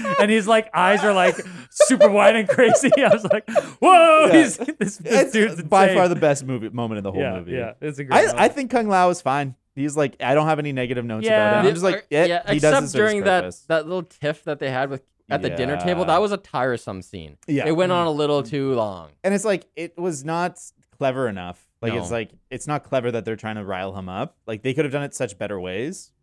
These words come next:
Speaker 3: It was like, you know what it's like when you're kind of present for a squabble or, like, your
Speaker 2: Mm.
Speaker 3: parents being embarrassing or a fight
Speaker 2: Yeah.
Speaker 3: and you just wanna leave?
Speaker 2: Yeah.
Speaker 3: I felt that as the audience. I
Speaker 2: Yeah.
Speaker 3: was like, "I just wanna not
Speaker 2: That's
Speaker 3: be
Speaker 2: fine,
Speaker 3: watching
Speaker 2: yeah.
Speaker 3: this."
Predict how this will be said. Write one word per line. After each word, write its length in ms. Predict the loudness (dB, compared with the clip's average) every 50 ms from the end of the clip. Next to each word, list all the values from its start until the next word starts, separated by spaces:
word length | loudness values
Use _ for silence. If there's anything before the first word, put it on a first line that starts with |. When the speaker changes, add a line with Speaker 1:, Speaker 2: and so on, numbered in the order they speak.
| _ -4 0
Speaker 3:
It 80 | 2
was 180 | 2 2 2 0
like, 140 | -2 -2 -2
you 80 | -2
know 100 | -2 -2
what 80 | -2 -4
it's 100 | -4 -4
like 220 | -4 -4 -4 -8 -14
when 380 | -18 -18 -12 -4 -4 -2 -2
you're 360 | -2 -2 -2 -2 -4 -6 -8 _ _ _ _ _ _
kind 120 | -8 -6 -6
of 120 | -6 _
present 360 | _ -6 -6 -6 -6 -8 -12
for 140 | -8 -6 -6 -6
a 40 |
squabble 480 | -6 -8 -18 _ -10 -8 -8 -4 -2 -2
or, 240 | 0 0 0 0 0
like, 200 | -2 -2 -4 -4
your 80 | -8
Speaker 2:
Mm. 80 | -10 -10
Speaker 3:
parents 260 | -10 -10 -10 -10 -8
being 140 | -8 -8 -6
embarrassing 480 | -6 -8 -8 -10 -10 -10 -10 -10 -10 -8
or 80 | -8 -8
a 40 |
fight 240 | -8 -6 -6 -6 -4 -4
Speaker 2:
Yeah. 40 |
Speaker 3:
and 80 | -4 -6
you 60 | -6 -6
just 180 | -8 -10 -8 -8
wanna 180 | -8 -8 -8 -12
leave? 420 | -14 -14 -10 -6 -6 -6 -6 -6
Speaker 2:
Yeah. 100 | -10 -16 _ _ _ -2
Speaker 3:
I 100 | -2 0
felt 220 | 0 0 -2 0
that 120 | 0 -2
as 80 | -2 -2
the 100 | -6 -8 _
audience. 480 | -6 -4 -4 -4 -4 -6 -10 -14 -20 _ -10
I 40 | -8
Speaker 2:
Yeah. 20 | -6
Speaker 3:
was 80 | -2
like, 140 | -2 -4 -4
"I 60 | -4
just 160 | -10 -10 -10
wanna 140 | -8 -8 -8
not 140 | -6 -6 -8
Speaker 2:
That's 100 | -8 -6
Speaker 3:
be 60 | -6
Speaker 2:
fine, 80 | -6 -6
Speaker 3:
watching 360 | -6 -6 -8 -8 -10 -10 -10
Speaker 2:
yeah. 80 | -10 -12
Speaker 3:
this." 180 | -14 _ _